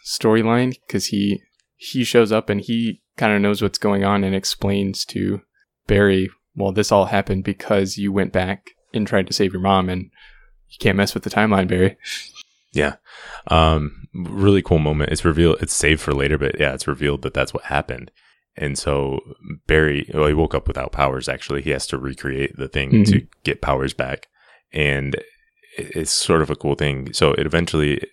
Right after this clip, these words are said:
Speaker 2: he helps convince Batman, Thomas Wayne, to help him because Thomas Wayne also wants Barry to go back to the timeline where Bruce is alive and he died,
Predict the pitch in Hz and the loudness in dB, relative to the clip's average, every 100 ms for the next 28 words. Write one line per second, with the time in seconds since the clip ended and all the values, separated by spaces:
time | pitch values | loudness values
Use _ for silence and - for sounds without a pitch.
0 | _ _ _ - - - 92 78 73 - | _ _ _ -18 -12 -4 -2 2 0 0
1 | - 76 67 73 65 - - _ _ _ | -6 -6 -4 -4 -4 -8 -12 _ _ _
2 | _ - 71 78 76 76 73 - _ _ | _ -4 -2 -2 -4 -4 -8 -14 _ _
3 | _ - 71 71 71 71 71 65 69 - | _ -6 -4 -2 -2 -2 -2 -2 -2 0
4 | 82 85 _ _ _ _ - - - - | -2 -2 _ _ _ _ -20 -8 -6 0
5 | 69 67 65 - _ - 69 69 - 71 | 0 0 -2 -8 _ -4 -2 0 0 0
6 | 67 - 69 - 78 71 71 - 69 69 | -2 -2 -2 2 2 2 -2 -2 0 0
7 | 69 67 69 - 71 67 69 69 69 67 | 0 -2 0 -2 -2 -2 -2 -2 -4 -4
8 | 65 71 69 67 65 65 65 64 67 69 | 0 2 2 -2 -4 -4 -4 -6 -6 -6
9 | 64 64 64 | -6 -8 -12